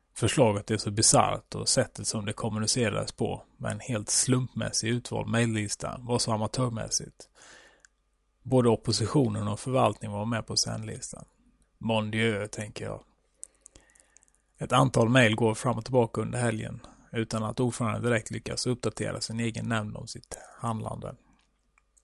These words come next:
Akt ett. Nåja, alla kan väl ha en dålig dag.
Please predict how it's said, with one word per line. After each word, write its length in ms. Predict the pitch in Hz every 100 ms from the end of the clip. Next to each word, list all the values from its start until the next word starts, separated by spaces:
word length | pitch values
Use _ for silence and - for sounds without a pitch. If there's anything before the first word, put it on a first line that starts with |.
| _ _ _ _ _ _ _ _ _ _ _ _ _ _ _ _ - -
Akt 400 | - - - - -
ett. 440 | - - - - - _ _ _ _ _ _ _ _ _ _ - - - _ - - _ _ _
Nåja, 360 | - 165 147 110 - _ _ _ _ _ _
alla 240 | - 139 127
kan 140 | 131
väl 100 | 123
ha 100 | 120
en 80 | 127
dålig 280 | 131 123 110
dag. 220 | 113 104